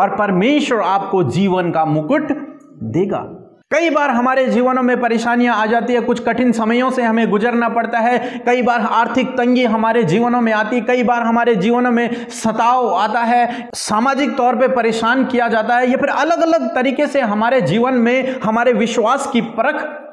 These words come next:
होती है। और उस विश्वास की परख के समय हमें धीरज धरना है, परमेश्वर पर अपना भरोसा बनाए रखना है, उस समय हमें पीछे नहीं हटना है जब हमारे विश्वास की परख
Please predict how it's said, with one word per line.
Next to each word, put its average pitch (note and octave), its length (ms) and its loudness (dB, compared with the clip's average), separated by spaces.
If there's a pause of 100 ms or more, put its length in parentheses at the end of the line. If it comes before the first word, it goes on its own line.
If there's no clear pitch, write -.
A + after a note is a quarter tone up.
(180)
होती C4+ 240 0
है। D3 460 -6 (960)
और B3+ 100 0
उस E4 240 0
विश्वास C#4+ 600 0
की C#4 100 0
परख D4+ 400 -2
के B3 120 2
समय C#4 600 -2
हमें A#3 260 2
धीरज C4+ 340 4
धरना G#3+ 480 0
है, B3 500 -2 (160)
परमेश्वर C4 580 2
पर B3 180 0
अपना A3+ 340 0
भरोसा F#3+ 880 0
बनाए G3+ 520 0
रखना F#3+ 340 -2
है, E3 420 -4 (520)
उस D4+ 160 0
समय D#4+ 160 2
हमें C#4+ 320 2
पीछे C4+ 280 0
नहीं C4+ 240 2
हटना A#3 360 -2
है - 600 -8
जब C4+ 180 -2
हमारे G#3+ 400 -2
विश्वास G#3 500 -2
की G3 120 -4
परख - 520 -6